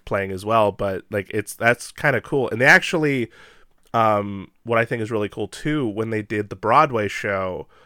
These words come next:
with Alex Brightman, who, you know, plays Beetlejuice on Broadway, um, uh, the Andrew Lloyd Webber show, uh, they did the exact same thing.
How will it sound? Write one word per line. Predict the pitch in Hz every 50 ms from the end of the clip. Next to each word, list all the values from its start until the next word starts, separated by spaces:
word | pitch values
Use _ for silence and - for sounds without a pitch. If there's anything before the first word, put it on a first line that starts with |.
| _ _ _ _ _ _ _ _ _
with | - - 117 104 101 101 - - - - -
Alex | - 107 101 98 - -
Brightman, | - 123 123 135 - - 113 104 98 95 92 90 95
who, | - 107 98 95 90 - -
you | - 101 87
know, | 87
plays | - - 98 85 -
Beetlejuice | - 107 110 107 95 - 92 95 90 -
on | - 92
Broadway, | 90 98 92 90 87 92 90 87 85 - - - - - - - _ _ _ _
um, | - 104 101 98 98 95 95 95 92 87 - - _ _ _ - - _
uh, | - 107 101 95
the | 92 101 101
Andrew | 104 95 - 101
Lloyd | 95 98 95 92 90
Webber | 101 117 127 135 107
show, | - - - 101 95 92 90 90 90 - - - _ _ _ _ _ _ _ - -
uh, | 101 98 95 92 92 87 - -
they | 110 110
did | 107 117 110
the | 113
exact | 107 92 110 107 98 95 -
same | - 104 92 87
thing. | - 127 117 101 82 -